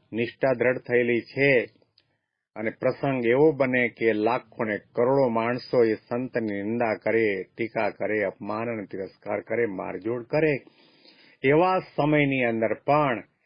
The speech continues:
એમને જે ભગવાનની વિશે અવિચળ નિષ્ઠા છે, એમાંથી લેશ માત્ર મોડા ન પડે, રતિવા સરસ થાય. આવી પ્રકારની ભક્તિ ને ઉપાસના જે સંતના જીવનની અંદર વણાયેલા છે,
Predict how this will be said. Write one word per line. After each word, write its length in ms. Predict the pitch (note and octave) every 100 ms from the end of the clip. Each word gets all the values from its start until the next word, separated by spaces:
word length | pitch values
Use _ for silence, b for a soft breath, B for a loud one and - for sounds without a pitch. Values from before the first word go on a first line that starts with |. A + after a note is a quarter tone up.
| _ _ _
એમને 360 | A#2 A#2+ C#3 C#3 A#2
જે 120 | G2+
ભગવાનની 680 | F#2 F#2+ G#2 B2+ D3 C#3+ A#2+
વિશે 240 | A#2 B2 G#2+
અવિચળ 420 | G#2+ A#2 A#2+ G#2
નિષ્ઠા 460 | G#2 G#2 - C3+
છે, 160 | C3 -
એમાંથી 480 | A2+ G#2+ A#2 A#2+ F#2+
લેશ 260 | G#2+ A2+ -
માત્ર 440 | G2+ A#2 D3 - D3+
મોડા 340 | B2 A2+ A2+ G2 G2+
ન 100 | A#2+ D#3+
પડે, 260 | D#3+ E3 F3 D3+ B B B
રતિવા 540 | G#2+ B2+ - B2 G#2 -
સરસ 400 | - E3 G3 -
થાય. 380 | - A2 F2+ - B B B
આવી 340 | A2 C3+ F3+
પ્રકારની 500 | D3+ C3 A#2+ A2+ G2+
ભક્તિ 460 | E2 C3+ - _ -
ને 100 | A#2
ઉપાસના 680 | G#2+ G#2 C3+ C3+ - A2 G#2
જે 100 | G2
સંતના 600 | - C#3 D3+ - A2 G2
જીવનની 440 | G#2 A#2+ B2 G#2+ G#2
અંદર 160 | G2
વણાયેલા 520 | F#2 A2 A#2 A2 G2+ G2
છે, 240 | - D3+